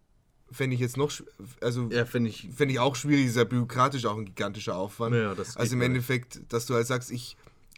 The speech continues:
Speaker 1: ich ordne es einem Ressort zu. Ich ordne es dem Ressort, ähm, äh, eben Jugendunterhaltung zu, was dann eben halt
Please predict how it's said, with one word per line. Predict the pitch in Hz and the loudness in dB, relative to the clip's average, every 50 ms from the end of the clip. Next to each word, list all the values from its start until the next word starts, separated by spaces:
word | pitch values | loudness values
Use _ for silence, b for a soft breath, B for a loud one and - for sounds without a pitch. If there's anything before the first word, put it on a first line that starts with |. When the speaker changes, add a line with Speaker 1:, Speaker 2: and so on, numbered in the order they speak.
| - _ | -18 _
Speaker 1:
ich | - 123 - | -12 -2 2
ordne | 143 151 156 160 160 | 4 4 4 4 4
es | 147 131 | 2 2
einem | 127 131 127 | 2 0 0
Ressort | 120 120 120 - 139 135 135 123 123 | 0 -2 -2 0 2 4 4 2 2
zu. | - - 98 85 - _ _ _ _ - - - | -2 -6 -8 -8 -10 _ _ _ _ -20 -20 -14
Ich | 98 - | -8 -4
ordne | 120 139 143 147 | -2 0 0 0
es | 147 139 123 | 0 0 0
dem | 147 135 127 | -2 -2 0
Ressort, | 131 127 113 127 131 127 127 127 127 123 123 B B B B B B _ - | 0 0 0 0 2 4 4 4 2 0 -4 B B B B B B _ 0
ähm, | 120 120 120 117 113 113 113 110 110 110 110 107 107 _ _ _ _ _ - - _ _ _ _ - _ _ _ _ _ _ _ - b b b b b b - | 2 4 4 6 6 6 4 2 0 -2 -6 -6 -10 _ _ _ _ _ -20 -20 _ _ _ _ -20 _ _ _ _ _ _ _ -20 b b b b b b -4
äh, | 113 113 110 | -2 0 0
eben | 85 113 120 113 110 107 98 95 98 113 | 0 0 -2 -2 -2 -6 -8 -10 -4 0
Jugendunterhaltung | 147 185 208 220 214 196 196 180 185 170 160 156 160 151 160 151 | 2 2 2 2 0 0 0 0 2 4 6 6 6 4 0 -2
zu, | 151 - 156 151 151 147 147 139 | -2 -2 0 0 0 0 -2 -2
was | 113 117 117 120 | -2 -2 0 0
dann | - 131 120 | -2 -4 -2
eben | 110 123 120 120 120 | -2 -2 0 0 0
halt | 120 113 113 113 - - | 2 0 0 -2 -6 -14